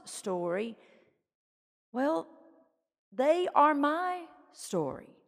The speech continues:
And that's why I'm so sad that all the Easter people are done for the year without even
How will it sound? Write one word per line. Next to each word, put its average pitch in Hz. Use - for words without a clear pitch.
And 285
that's 370
why 392
I'm 311
so 370
sad 339
that 247
all 349
the 339
Easter 294
people 226
are 277
done 254
for 294
the 339
year 311
without 339
even 359